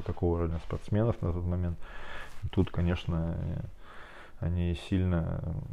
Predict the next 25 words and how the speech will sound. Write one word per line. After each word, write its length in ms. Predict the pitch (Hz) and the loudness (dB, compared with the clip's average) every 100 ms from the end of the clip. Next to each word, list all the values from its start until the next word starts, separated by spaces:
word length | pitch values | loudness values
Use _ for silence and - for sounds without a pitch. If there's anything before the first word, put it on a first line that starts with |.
| - - - - - - | -6 -6 -4 -4 -4 -6
сосредоточились 760 | - 98 95 - 95 - 92 - | 2 6 6 6 4 2 -2 0
на, 120 | 92 87 | 0 0
на 220 | 98 92 | 2 4
нем, 260 | 95 120 110 | 6 6 6
на 80 | |
его 180 | 92 101 | 6 6
выступлениях. 680 | 117 113 95 98 98 92 85 - | 6 4 2 4 6 4 4 10
Ну 120 | 120 | 10
и 40 | |
за 320 | 120 104 101 | 10 10 10
ним 160 | 101 113 | 12 8
следом 460 | - 101 110 104 87 | 10 12 12 12 8
уже, 240 | 85 90 - | 6 6 6
соответственно, 520 | 95 85 104 - 87 | 0 6 6 6 2
там 180 | - 85 | 2 0
последовал 520 | 87 - 95 87 87 | 0 2 4 4 2
как 180 | 85 85 | -2 -2
раз 140 | 87 82 | -2 0
и 40 | 95 - | 4 10
Саша. 920 | 135 151 131 120 110 107 95 92 90 87 90 87 - - 90 - - - - - - | 10 10 8 10 10 8 6 4 2 -2 -2 -4 -4 -6 -4 -4 -8 -10 -10 -10 -2
Тогда 260 | - 92 95 90 | 4 8 8 6
это 180 | 85 | 4
еще 220 | 101 - 92 | 0 2 4
был 160 | 85 85 | 4 6
Прайд, 420 | 104 123 143 | 8 10 8